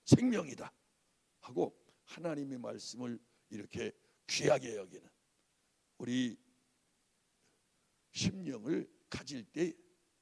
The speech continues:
하나님의 말씀대로 우리는 온전해질 수 있는 그런 은혜가 오늘 또 우리에게 넘치게 되어집니다. 아, 하나님의 말씀은 곧 하나님이시요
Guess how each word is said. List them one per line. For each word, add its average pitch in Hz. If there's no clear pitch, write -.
하나님의 135
말씀대로 117
우리는 107
온전해질 120
수 -
있는 -
그런 101
은혜가 107
오늘 82
또 113
우리에게 101
넘치게 123
되어집니다. -
아, -
하나님의 156
말씀은 139
곧 -
하나님이시요 -